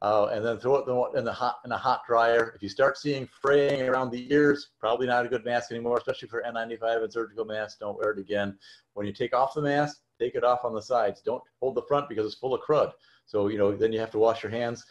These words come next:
after, after you do it. If your wa-, mask gets wet, throw it out. It's not gonna be useful anymore. It's gonna block the pores. And if you have an N ninety-five mask, put it in the sun for three hours. Um, that's, uh, uh, that, that, that's, uh, what, what, what, what we recommend at this point.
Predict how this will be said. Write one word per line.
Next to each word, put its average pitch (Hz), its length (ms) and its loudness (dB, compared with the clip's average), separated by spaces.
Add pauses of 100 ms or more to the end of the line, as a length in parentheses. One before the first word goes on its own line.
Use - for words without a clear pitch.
(160)
after, 117 380 -2
after 120 280 0
you 107 60 -2
do 131 160 4
it. 131 120 2 (380)
If 101 120 -4
your 110 140 0
wa-, 127 240 4
mask 143 300 -2
gets - 320 0
wet, 127 320 2 (340)
throw 127 180 2
it 131 60 4
out. 117 240 6
It's - 140 -12
not 113 160 -4
gonna 117 120 -6
be 113 120 -6
useful 107 360 -2
anymore. 95 300 -2
It's 95 120 -4
gonna 92 140 -8
block 98 280 0
the - 80 -8
pores. 131 460 0 (340)
And 110 260 -2
if 98 160 -10
you 120 60 -2
have 123 100 0
an 117 80 -4
N 127 80 -2
ninety-five 123 480 0
mask, 123 300 -4 (180)
put 123 80 -2
it 131 40 -4
in 127 60 -8
the 120 60 -6
sun 123 240 -2
for 107 80 -8
three 107 240 -2
hours. - 380 -4 (720)
Um, 82 440 -2 (200)
that's, 101 300 -4
uh, 87 240 -2 (500)
uh, 92 300 -6
that, 107 220 -2
that, 113 200 -2
that's, 101 280 -4
uh, 85 340 -2
what, 107 340 -4
what, 101 300 -4
what, 104 220 -6
what 104 180 -6
we 101 80 -8
recommend 104 380 -2
at 95 80 -8
this 107 120 -8
point. 156 380 -2